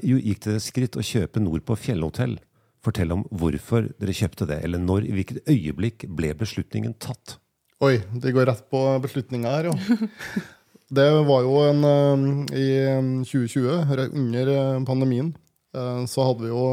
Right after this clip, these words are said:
Speaker 2: sittet hjem på hjemmekontor som alle sammen veldig lenge. Um, hadde en drøm som vi hadde med oss kanskje fra vi bodde i Indonesia, um, om å ha en resort en gang,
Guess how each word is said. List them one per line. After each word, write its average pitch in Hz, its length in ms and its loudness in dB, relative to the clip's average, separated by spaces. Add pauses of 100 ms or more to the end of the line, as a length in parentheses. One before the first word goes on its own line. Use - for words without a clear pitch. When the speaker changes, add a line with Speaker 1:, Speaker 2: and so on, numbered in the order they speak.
(200)
Speaker 2:
sittet 123 640 -2
hjem 135 240 0
på 139 140 -2
hjemmekontor 117 500 -4
som 139 140 0
alle 120 100 0
sammen 117 320 -2
veldig 123 240 0
lenge. 139 380 -6 (920)
Um, 127 640 0 (320)
hadde 135 220 4
en 147 100 6
drøm 139 300 4 (100)
som 151 80 -2
vi 156 80 4
hadde 143 160 4
med 113 140 0
oss 120 100 -4
kanskje 117 320 -2
fra 120 160 2
vi 123 80 2
bodde 123 240 -2
i 120 80 -2
Indonesia, 120 640 -2 (1200)
um, 127 560 4 (180)
om 131 240 2
å 131 220 4 (100)
ha 120 140 4 (100)
en 127 160 0
resort 147 400 -2
en 196 80 0
gang, 214 160 0